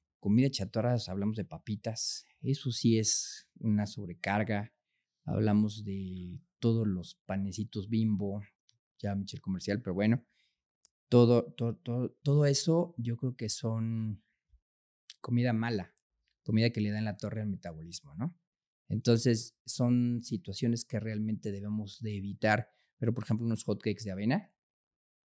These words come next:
con plátano, con zanahoria, con aguacate, tengo pacientes que los hacen con todo eso, y, y son buenos. Es, la avena no es un mal, no es un mal a-, alimento.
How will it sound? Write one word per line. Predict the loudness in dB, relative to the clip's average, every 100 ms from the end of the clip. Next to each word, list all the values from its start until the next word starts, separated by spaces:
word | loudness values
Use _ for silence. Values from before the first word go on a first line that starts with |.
| _ _ _
con | -4 4
plátano, | 4 6 4 2 -2
con | -8
zanahoria, | -8 -8 0 2 4 4 0
con | -2 -4
aguacate, | -4 0 0 0 -4
tengo | -6 -8
pacientes | -6 -6 -8
que | -10
los | -12 -8
hacen | -4
con | -4 -2
todo | 0
eso, | 2 4 2 -2 _ _ _ _ _ _ -2
y, | -2 -2
y |
son | 2 6
buenos. | 6 4 -2 -8 -6
Es, | -4 -4 0
la | 4
avena | 8 10 10
no | 8
es | 6
un | 2
mal, | 2 0 -4
no | -2 0
es | 2
un | 2
mal | 2 2 0
a-, | -4
alimento. | -6 -6 -2 6 6 6 0